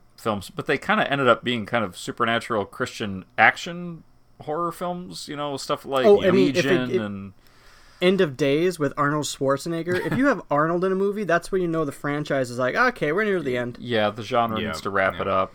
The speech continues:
Speaker 1: Uh, but, you know,
Speaker 2: Yeah.
Speaker 1: there, there were some
Speaker 3: But there were, there were a plethora of kind of biblical s-, type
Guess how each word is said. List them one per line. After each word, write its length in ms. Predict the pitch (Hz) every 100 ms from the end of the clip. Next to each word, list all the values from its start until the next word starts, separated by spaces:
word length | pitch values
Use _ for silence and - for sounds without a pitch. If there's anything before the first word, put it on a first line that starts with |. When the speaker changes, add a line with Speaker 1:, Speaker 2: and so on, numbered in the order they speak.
| -
Speaker 1:
Uh, 220 | 120 113
but, 160 | 123 175
you 80 | 214
know, 80 |
Speaker 2:
Yeah. 60 | 208
Speaker 1:
there, 120 | 220 214
there 160 | 220
were 120 | 226
some 260 | 214 214 175
Speaker 3:
But 60 | 165
there 120 | 202
were, 320 | 196 202 175
there 220 | 110 139
were 160 | 180 139
a 40 |
plethora 600 | 92 - 135 127 107 92
of 460 | 90 95 92 87 -
kind 300 | - 107 98
of 400 | 92 85 80 - - - - - - - - - - - - - 85 -
biblical 1120 | 120 127 120 - 110 107 107 104 101 95 78 -
s-, 360 | - - - - - - -
type 560 | - 120 104 98 -